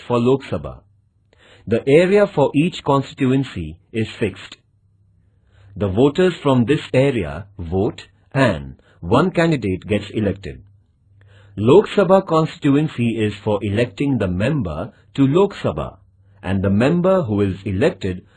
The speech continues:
from this constituency is known as Member of Parliament,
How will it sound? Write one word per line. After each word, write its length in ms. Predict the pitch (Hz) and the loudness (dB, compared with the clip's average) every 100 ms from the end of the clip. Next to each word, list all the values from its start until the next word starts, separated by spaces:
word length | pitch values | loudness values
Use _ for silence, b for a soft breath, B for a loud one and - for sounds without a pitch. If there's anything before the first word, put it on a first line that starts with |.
| b | b
from 320 | - 113 82 | -4 -2 0
this 220 | 85 196 | 2 0
constituency 960 | - 185 165 156 107 85 82 113 170 b b - | 0 -2 -2 -4 -2 -2 -6 -6 -6 b b -4
is 300 | 117 101 107 | -2 -2 -2
known 260 | 175 185 | 0 -2
as 280 | 87 80 131 - b b - | -4 -6 -8 -10 b b -6
Member 400 | 95 147 165 170 | 0 2 2 2
of 260 | 101 117 - - | 2 0 0 0
Parliament, 560 | 123 107 78 65 - | 0 0 -4 -10 -20